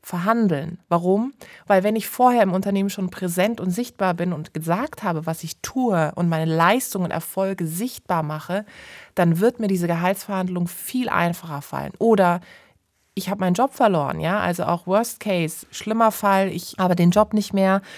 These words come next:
dann bin ich ja auf meine Sichtbarkeit angewiesen, dann bin ich darauf angewiesen, dass Menschen mit dem, was ich mache, etwas anfangen können und mich empfehlen können. Ich kann ja nur Menschen empfehlen, die ich wahrnehme. Und deswegen habe ich dieses Buch geschrieben, Nur wer sichtbar ist, findet auch statt,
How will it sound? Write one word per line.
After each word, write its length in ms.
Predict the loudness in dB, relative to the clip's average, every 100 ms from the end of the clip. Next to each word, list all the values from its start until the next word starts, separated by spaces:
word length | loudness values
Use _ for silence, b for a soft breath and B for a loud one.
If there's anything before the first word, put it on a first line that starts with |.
| B
dann 180 | 2 2
bin 140 | 4
ich 160 | 2 2
ja 160 | 2 2
auf 140 | 2
meine 180 | 0 0
Sichtbarkeit 640 | -2 -6 -6 -6 -4 -2
angewiesen, 540 | 0 0 -2 -4 -4 -2
dann 100 | -2
bin 60 |
ich 80 | -2
darauf 200 | -4 -2
angewiesen, 460 | -2 -2 -2 -4 -4
dass 160 | -2
Menschen 400 | 0 0 -2 -2
mit 160 | -4 -2
dem, 180 | -2 0
was 140 | -2
ich 160 | -6 -2
mache, 360 | -4 -2 -4 -6
etwas 260 | -12 -12 -2
anfangen 520 | 0 0 -4 -4 -4
können 220 | -2 -6 -2
und 100 | -2
mich 220 | -2 -2
empfehlen 640 | -4 -4 -8 -4 -2 -2
können. 200 | -4 -10
Ich 100 | -10
kann 140 | -8 -4
ja 80 |
nur 160 | -2 0
Menschen 320 | 0 0 0
empfehlen, 460 | -2 -2 -4 -4 -4
die 80 | -6
ich 180 | -4
wahrnehme. 640 | 0 2 2 0 -2 -8 -10 B B B B B
Und 160 | 0 4
deswegen 280 | 4 4 4
habe 120 | 2
ich 80 | 2
dieses 240 | 0 0
Buch 180 | -2 -4
geschrieben, 380 | -2 -4 0 2
Nur 100 | 4
wer 100 | 4
sichtbar 300 | 0 -2 -2
ist, 140 | -2
findet 220 | -2 -2 0
auch 160 | -2
statt, 440 | -2 6 6 6